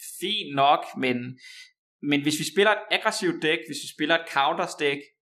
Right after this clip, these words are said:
øh, så er det her sådan et, et glue piece, det er, og der gør, at, at, ligesom, at vi, vi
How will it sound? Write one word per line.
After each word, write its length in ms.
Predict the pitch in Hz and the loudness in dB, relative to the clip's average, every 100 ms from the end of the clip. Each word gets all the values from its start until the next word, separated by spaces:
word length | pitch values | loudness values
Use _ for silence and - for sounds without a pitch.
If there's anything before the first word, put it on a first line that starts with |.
| _ _ _ _ _ _ _ _ - | _ _ _ _ _ _ _ _ -4
øh, 320 | 139 131 123 123 - _ _ - - | 2 2 2 -2 -10 _ _ -4 2
så 80 | |
er 260 | 185 170 165 | 6 6 4
det 100 | 180 | 2
her 140 | 190 165 | 2 0
sådan 200 | 170 156 | -2 -6
et, 60 | - _ _ - | -10 _ _ -16
et 80 | - - | -14 0
glue 260 | 160 180 - | 4 4 2
piece, 340 | - 156 147 - - | -2 -2 -6 -8 -4
det 180 | 151 151 | 2 4
er, 300 | 147 147 139 | 6 6 4
og 420 | - - 110 - | 0 -4 -4 0
der 120 | 156 147 | 0 4
gør, 140 | 160 175 - | 6 6 4
at, 160 | 143 143 | 0 0
at, 120 | 147 139 | -4 0
ligesom, 260 | 151 165 151 - | 0 0 -2 -4
at 80 | 147 | -2
vi, 60 | 151 160 | -2 -6
vi 60 | 143 | -6